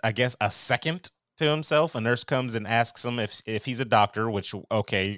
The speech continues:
why are you asking? You, you should know this. Um, and he's like, "Yeah." And then she's like, "It just started. Let's go. You know, something's happened." So they go back to some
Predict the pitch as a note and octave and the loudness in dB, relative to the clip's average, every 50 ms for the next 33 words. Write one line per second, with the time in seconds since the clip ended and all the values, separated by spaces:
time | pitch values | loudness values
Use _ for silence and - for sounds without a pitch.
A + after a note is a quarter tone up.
0 | F#2+ G#2 F2+ E2+ E2+ F2+ G#2 F#2 F#2 F#2+ G2 G2+ G#2 G2+ G2+ G2 G2 F#2+ F#2 F#2+ | -8 -10 -12 -10 -10 -8 -4 0 2 4 4 4 2 0 -2 0 0 0 0 -2
1 | - - A2+ G#2 G2+ A2+ A2+ G#2 G2 G#2+ A2 G#2+ - G#2+ G2 A2 G2+ F#2 D#2+ D2+ | -4 -8 -12 -10 -8 -6 -6 -6 -8 -6 -6 -6 -6 -6 -4 -4 -4 -4 -4 -6
2 | F2 - - - - _ - - - _ _ _ _ - - A2+ A2 G#2 G2 F#2 | -6 -6 -8 -10 -14 _ -20 -20 -20 _ _ _ _ 2 4 6 8 8 6 4
3 | F2+ F2 E2+ F2 F#2 F2+ - _ _ _ _ _ _ _ _ - B2 B2 G#2+ A#2 | 2 -2 -6 -10 -12 -14 -18 _ _ _ _ _ _ _ _ -8 -6 -2 0 2
4 | A2 G#2+ G2 A#2 E3 D3+ A#2+ A2 A2 A2+ A2+ A#2 A2 A2+ G#2+ - B2 A#2 A2 G#2 | 0 0 2 2 4 6 6 6 6 4 4 2 0 -2 -2 -4 -2 -2 -2 -2
5 | G2+ G#2 F#2+ - B2 A#2+ - - - C3 A2+ A2 G#2 A2+ - G2+ G2+ - - A2 | -2 -2 -2 -2 -2 -2 0 2 4 6 6 6 4 0 -4 -6 -8 -6 -4 -2
6 | G#2+ G#2+ A2+ A#2+ _ - B2 A2+ G#2 G2 F#2+ G2 - - B2 A2 - A2+ A2 - | -2 -4 -6 -10 _ -6 -4 -2 -2 -2 -2 -2 -2 -2 -4 -2 -2 -4 -4 -2
7 | - G#2 F#2 F2+ - F#2+ G2 F#2+ - - - - _ - - C3+ A#2+ D3+ D3+ C3+ | 0 0 0 0 -2 -6 -8 -10 -14 -20 -20 -20 _ -12 -8 -2 2 2 2 2
8 | C3+ B2+ A#2 A#2+ D3+ F3 G3+ G#3+ A3 A3+ A3 A3 - - _ _ _ _ _ _ | -2 -4 2 6 6 8 8 6 6 4 0 -4 -8 -14 _ _ _ _ _ _
9 | B2 B2 D3 C#3+ D#3+ - - - C#3 - D#3+ D#3 | _ 0 0 0 0 -2 -4 -4 -4 -2 -2 -2